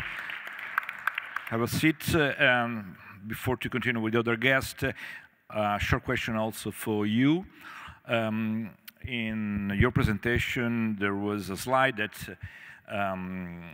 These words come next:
uh, show us how important it is to coordinate different kind of, uh, aids for emerging countries in terms of, of course, of space technology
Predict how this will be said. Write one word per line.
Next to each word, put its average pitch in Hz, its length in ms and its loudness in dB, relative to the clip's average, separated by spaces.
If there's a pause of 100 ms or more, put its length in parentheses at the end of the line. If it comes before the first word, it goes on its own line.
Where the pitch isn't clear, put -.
uh, 90 340 -8
show 104 440 -2 (160)
us 95 340 -10 (400)
how - 240 -8
important 104 540 -6
it - 20 -4
is 92 180 -12 (180)
to 110 300 -8 (180)
coordinate 101 680 -4 (400)
different 104 280 -6
kind 107 240 -4
of, 101 320 -6
uh, 98 140 -8 (420)
aids 110 400 -2 (120)
for 95 300 -2
emerging 113 320 -2
countries 110 720 -4
in 98 120 -12
terms 95 220 -4
of, 90 120 -10 (360)
of - 100 -18
course, 107 220 -8
of 92 80 -10
space - 340 -4
technology 90 680 -8